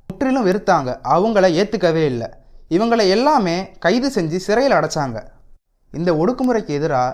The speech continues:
எல் ஜி பி டி கியூ சமூகத்தில் இருக்கக்கூடிய எல்லாரும் ஒண்ணு சேர்ந்து போராட ஆரம்பிச்சாங்க. இப்படி அவங்களோட தொடர் போராட்டத்தோட விளைவா ஆயிரத்தி தொள்ளாயிரத்தி எழுவத்தி ஒம்போதுல எல் ஜி பி டி கியூ சமூகத்தை ஒதுக்கக்கூடாதுன்னும் அவங்கள சாதாரணமா பார்க்கணும் அப்படின்ற சட்டத்தை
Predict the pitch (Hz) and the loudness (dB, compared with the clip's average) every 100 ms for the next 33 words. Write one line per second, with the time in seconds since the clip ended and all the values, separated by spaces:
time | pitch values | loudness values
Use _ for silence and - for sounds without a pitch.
0 | - 147 185 240 247 208 202 202 165 170 | -6 -4 -2 -2 -4 -4 -6 -6 -4 -4
1 | 156 143 135 135 123 139 175 190 147 160 | -4 -4 -4 -4 -4 -2 0 0 -2 -4
2 | 165 147 120 120 123 - - 151 190 196 | -4 -6 -6 -8 -10 -16 -6 0 2 2
3 | 139 127 123 120 110 - - - - _ | 2 -2 -6 -8 -10 -14 -18 -20 -20 _
4 | _ _ - - 190 - 302 226 208 - | _ _ -16 -8 -6 0 0 0 -2 0
5 | 156 190 202 170 170 175 185 208 247 - | 0 0 2 2 2 0 0 2 0 0
6 | 196 220 196 175 147 139 160 139 131 135 | 0 0 0 -2 0 0 0 2 0 0
7 | 139 175 226 220 - 170 175 175 160 160 | 0 0 0 -4 -4 0 0 0 -2 0
8 | 185 165 139 156 143 123 131 - - - | -2 -4 -2 0 0 -2 -6 -10 -20 -20
9 | - 156 226 269 262 247 226 233 208 175 | -6 -2 0 0 0 -2 -2 -4 -2 0
10 | 170 165 131 139 - - - - 160 226 | 0 0 -2 -4 -6 -20 -18 -2 -2 0
11 | 302 - 185 170 147 127 131 - 127 156 | -2 0 2 2 2 -2 -8 -6 -2 0
12 | 165 147 139 143 180 214 208 214 214 156 | 2 0 2 2 4 2 2 0 2 0
13 | 175 196 202 151 151 139 135 131 185 175 | 0 -2 0 0 -2 -4 -4 -4 -2 -2
14 | 131 | 0